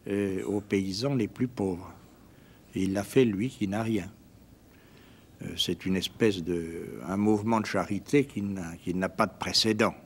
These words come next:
hein. C'est, c'est, euh, des millions d'hectares, je dis, euh, de terres distribuées, mais non pas arrachées aux gens qui la possédaient, mais simplement demandées. Il la demande et puis il la distribue en commençant par les plus pauvres.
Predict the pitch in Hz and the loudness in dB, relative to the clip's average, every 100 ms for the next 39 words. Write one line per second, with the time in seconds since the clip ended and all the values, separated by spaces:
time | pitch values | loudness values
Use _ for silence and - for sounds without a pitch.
0 | - 80 85 82 80 - - - - - | -14 -12 -12 -12 -14 -14 -16 -18 -20 -20
1 | - - - - 147 - - - - 82 | -20 -20 -20 -16 -16 -18 -20 -14 -10 -8
2 | 156 151 78 - - - - - - - | -10 -14 -16 -18 -18 -20 -20 -20 -16 2
3 | 101 104 156 151 135 185 117 92 - 160 | 4 6 6 8 6 4 2 -2 0 2
4 | 143 101 85 123 151 120 101 90 87 87 | 2 -2 -4 -2 0 0 0 -2 -6 -8
5 | 95 95 135 135 113 95 - 95 82 135 | -10 -2 2 2 0 -6 -6 -6 0 6
6 | 180 123 107 107 101 101 110 - 151 143 | 6 4 2 2 2 -2 -6 0 2 2
7 | 95 107 - - 156 127 104 110 104 107 | 2 -4 -4 2 4 4 2 -2 -4 -4
8 | 92 90 - 90 - 78 131 180 - - | -4 -6 -6 -8 -6 -2 2 2 0 -20
9 | - - - - 98 110 104 - 123 123 | -20 -20 -20 -6 0 2 2 2 0 -2
10 | 85 113 175 127 127 190 185 - - - | -6 0 2 4 2 2 0 -2 -10 -18
11 | - - - - - 98 92 90 90 90 | -20 -20 -20 -20 -10 -4 -4 -2 -4 -4
12 | 87 92 123 160 202 127 104 - 123 151 | -6 0 4 6 6 4 2 0 0 2
13 | 120 98 117 110 - 85 104 160 - 98 | 0 0 -2 -6 -6 -2 2 2 2 -2
14 | 101 - 147 139 127 120 117 - 98 92 | -4 -4 -4 0 0 0 -2 -6 -8 -10